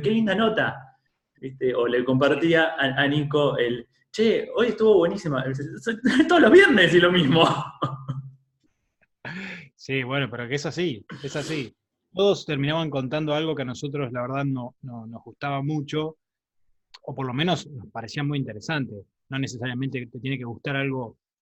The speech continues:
Speaker 2: no, testimonios que por ahí eran, no eran muy positivos o eran, eran un poco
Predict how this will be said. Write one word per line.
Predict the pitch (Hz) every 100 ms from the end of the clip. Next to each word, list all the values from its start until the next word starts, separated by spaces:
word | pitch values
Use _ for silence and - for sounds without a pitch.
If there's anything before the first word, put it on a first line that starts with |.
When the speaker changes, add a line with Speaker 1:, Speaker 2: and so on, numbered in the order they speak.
| -
Speaker 2:
no, | 135
testimonios | 139 139 135 147 139
que | 127
por | 120
ahí | 123 139
eran, | 135 127 131
no | 135
eran | 131
muy | 135 131
positivos | 120 117 123 151 160 151 139
o | 127
eran, | 127 123 117 127 131
eran | 120 120
un | 117
poco | 110 117 120